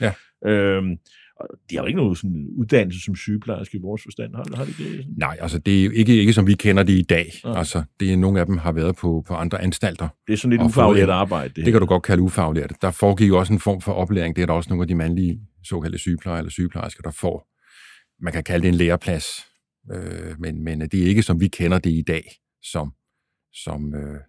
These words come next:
Speaker 1: altså deciderede sygeplejeuddannelser. Det er der ikke.
Speaker 2: Øh, både Maria Raab og Maria Wittmann, de blev anklaget for medvirken til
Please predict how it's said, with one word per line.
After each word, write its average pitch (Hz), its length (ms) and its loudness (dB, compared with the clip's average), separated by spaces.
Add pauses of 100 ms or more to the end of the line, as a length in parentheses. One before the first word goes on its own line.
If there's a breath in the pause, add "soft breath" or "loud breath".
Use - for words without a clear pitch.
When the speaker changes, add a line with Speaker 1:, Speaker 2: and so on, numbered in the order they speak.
(120)
Speaker 1:
altså 73 180 -10
deciderede 76 360 -8
sygeplejeuddannelser. - 1800 -8 (180)
Det 87 140 -8
er - 40 -10
der - 120 -12
ikke. - 220 -18 (100)
Speaker 2:
Øh, 120 220 4
både 208 280 10
Maria 151 420 8
Raab 139 320 2
og 170 80 0
Maria 131 220 4
Wittmann, 113 440 2
de 143 180 -4
blev 135 180 0
anklaget 113 380 0
for 117 60 0
medvirken 120 360 0
til 101 220 -4